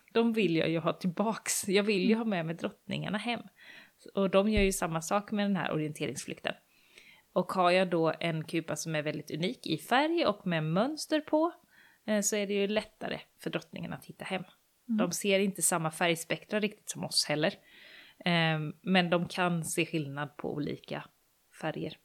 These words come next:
Speaker 1: Rött ser de inte skillnad på från andra.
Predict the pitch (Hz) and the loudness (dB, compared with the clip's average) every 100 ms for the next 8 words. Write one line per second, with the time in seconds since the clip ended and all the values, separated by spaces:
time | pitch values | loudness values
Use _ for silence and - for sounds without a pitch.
0 | _ - 202 196 _ - - _ - - | _ -6 -4 -4 _ -8 -8 _ -12 -6
1 | - - - 147 - - _ - - - | -6 -6 -8 -8 -10 -18 _ -20 -16 -14
2 | - - - - - - 165 143 - | -12 -12 -12 -18 -18 -16 -14 -14 -18